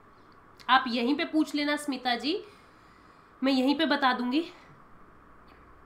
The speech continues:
ठीक है, last के फाइव minutes होती है सुबह आठ बजे से नौ बजे तक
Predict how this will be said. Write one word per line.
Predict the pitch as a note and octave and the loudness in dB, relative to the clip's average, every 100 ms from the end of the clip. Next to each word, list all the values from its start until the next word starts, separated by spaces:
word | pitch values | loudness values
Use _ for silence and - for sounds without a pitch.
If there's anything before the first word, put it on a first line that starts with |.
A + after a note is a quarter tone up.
| - - - - - - - - - - - - - - - - - - - | -20 -20 -20 -20 -20 -20 -20 -20 -20 -20 -20 -20 -20 -20 -20 -20 -20 -20 -8
ठीक | D#4 | 0
है, | G4+ | 4
last | C#4 D4 D#4 | 8 6 6
के | G4+ | 2
फाइव | G4+ C#4+ C#4+ | 6 6 6
minutes | D4 D#4 F4+ - C#4 | 6 6 2 -2 -2
होती | C4+ C#4 | 0 0
है | D#4 | 0
सुबह | C#4+ B3+ G#3 | 0 4 4
आठ | A3+ A3+ | 4 0
बजे | A3 A3 | -2 0
से | A3 | -2
नौ | F#3+ E3+ | -4 -6
बजे | F#3 A3 | -6 -6
तक | A#3 D4 D#4+ | -2 -4 -4